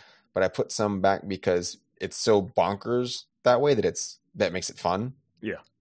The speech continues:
Speaker 2: You don't know. It's kinda like that.
Speaker 1: Yeah, you can't ex-, you don't know what to expect.
Speaker 2: Don't know
Speaker 1: So
Speaker 2: what to expect.
Speaker 1: it, yeah. It'll give it a little bit of points for that.
Speaker 2: Yeah, yeah, fair enough.
Speaker 1: So,
Speaker 2: But yeah,
Speaker 1: like,
Speaker 2: I
Speaker 1: a
Speaker 2: think it
Speaker 1: five.
Speaker 2: could be,
Speaker 1: It's <laughs>
Speaker 2: yeah, I think it could be worth looking into having a couple of car-, categories for when we re-, give the numbers to kinda make an
Speaker 1: Yeah.
Speaker 2: average.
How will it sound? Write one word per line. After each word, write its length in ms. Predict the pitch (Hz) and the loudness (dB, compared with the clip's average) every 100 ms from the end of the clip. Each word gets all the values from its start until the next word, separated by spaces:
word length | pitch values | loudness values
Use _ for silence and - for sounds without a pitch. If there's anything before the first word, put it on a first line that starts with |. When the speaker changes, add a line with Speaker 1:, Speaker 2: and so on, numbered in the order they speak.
| _ | _
Speaker 2:
You 120 | 110 | -4
don't 140 | 113 104 | 0 0
know. 160 | 104 76 | 0 -2
It's 340 | 117 131 - | -4 -4 -4
kinda 240 | - 127 120 | -4 -2 0
like 180 | 107 | 0
that. 120 | 101 104 | 0 2
Speaker 1:
Yeah, 80 | |
you 140 | 110 95 | 2 0
can't 240 | 123 107 | 0 0
ex-, 280 | 85 - - | -2 -8 -8
you 60 | 98 | -6
don't 120 | 95 | -6
know 60 | |
what 100 | 82 | -6
to 60 | - | -10
expect. 460 | - - - - - | -10 -10 -10 -8 -4
Speaker 2:
Don't 160 | 76 | -2
know 60 | 98 | -2
Speaker 1:
So 20 | |
Speaker 2:
what 40 | 98 | -4
to 40 | |
expect. 480 | - - 95 - - _ _ _ _ _ | -6 -6 -8 -10 -20 _ _ _ _ _
Speaker 1:
it, 40 | - | -18
yeah. 100 | - - _ _ - | -18 -20 _ _ -2
It'll 160 | 147 143 | 0 4
give 120 | 127 | 2
it 60 | |
a 40 | 107 | 4
little 140 | 101 | 4
bit 120 | 92 | 4
of 60 | 85 | 0
points 220 | - 69 | -4 -10
for 80 | - | -8
that. 220 | 50 - - _ _ - | -8 -8 -12 _ _ -12
Speaker 2:
Yeah, 140 | 113 | -8
yeah, 120 | 90 | -8
fair 220 | 92 104 90 | -8 -10 -8
enough. 300 | 95 - - - - | -10 -12 -18 -20 -20
Speaker 1:
So, 80 | - | 0
Speaker 2:
But 80 | 156 | 4
yeah, 40 | |
Speaker 1:
like, 20 | |
Speaker 2:
I 20 | 151 | 4
Speaker 1:
a 60 | 202 | 4
Speaker 2:
think 80 | |
it 180 | 151 123 | 4 2
Speaker 1:
five. 0 | |
Speaker 2:
could 140 | 151 120 | 0 -2
be, 260 | 110 107 | -2 -2
Speaker 1:
It's 120 | - - - _ | -4 -8 -14 _
<laughs> 240 | _ _ | _ _
Speaker 2:
yeah, 200 | 101 90 - - 139 | -8 -8 -12 -8 -2
I 60 | |
think 160 | 139 160 | 0 0
it 20 | |
could 100 | 139 | 0
be 80 | 123 | 0
worth 320 | 113 110 - | 2 2 0
looking 220 | 117 113 117 | -4 -4 -4
into 240 | 127 98 | -4 -4
having 200 | 101 95 | -4 -4
a 40 | |
couple 260 | 90 110 113 | -2 -2 -2
of 60 | 92 | -4
car-, 280 | 95 87 - | -4 -6 -10
categories 640 | - 92 85 85 87 87 | -12 -10 -10 -10 -10 -10
for 140 | - 98 | -10 -8
when 160 | 92 | -8
we 140 | 90 90 | -8 -8
re-, 200 | 85 87 - _ - | -10 -12 -18 _ -16
give 120 | - | -12
the 80 | 85 | -10
numbers 480 | 82 82 95 - - | -8 -8 -6 -6 -6
to 80 | |
kinda 240 | 101 107 95 | -6 -6 -4
make 220 | 95 - | -6 -4
an 60 | 113 | 0
Speaker 1:
Yeah. 20 | |
Speaker 2:
average. 600 | 98 82 82 85 - | 0 -2 -6 -8 -10